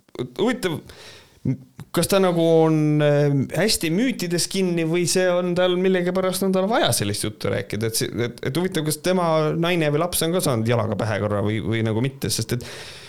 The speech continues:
kuskohast selline loogika üldse tuleb? No see, see, see, mida Chris nagu välja ajab. Ja ma tean seda, et siin on, siinkohal võivad tekkida ka mõned sellised argumendid. No jaa, aga,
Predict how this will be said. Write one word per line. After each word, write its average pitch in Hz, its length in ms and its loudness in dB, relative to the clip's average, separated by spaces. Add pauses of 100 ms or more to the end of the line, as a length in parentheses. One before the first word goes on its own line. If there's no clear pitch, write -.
(140)
kuskohast - 840 0
selline 156 320 2
loogika 151 480 2
üldse 123 240 0
tuleb? 147 240 2
No 107 140 0 (180)
see, 151 140 2 (180)
see, 147 100 4
see, 156 140 2
mida 123 160 0
Chris 156 260 0
nagu 110 200 0
välja 127 320 2
ajab. 104 80 -4 (260)
Ja 139 80 0
ma 156 100 4
tean 190 300 2
seda, 170 240 2
et - 80 0
siin 151 160 2
on, 131 140 2 (400)
siinkohal 165 500 4
võivad 127 240 4
tekkida 135 400 0
ka 110 100 0
mõned 156 300 2
sellised 151 320 2
argumendid. 113 500 2
No 151 140 4
jaa, 185 300 4
aga, 113 180 2